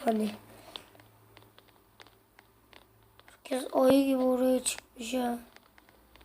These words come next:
Baksana. Buraya çıktı ay. Arkadaşlar,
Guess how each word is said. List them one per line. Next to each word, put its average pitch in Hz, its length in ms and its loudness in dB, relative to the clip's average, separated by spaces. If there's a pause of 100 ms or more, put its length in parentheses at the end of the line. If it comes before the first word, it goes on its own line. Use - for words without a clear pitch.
(3250)
Baksana. 240 440 -4 (1120)
Buraya 269 340 8
çıktı - 440 -2
ay. 254 340 6 (2750)
Arkadaşlar, 240 840 -6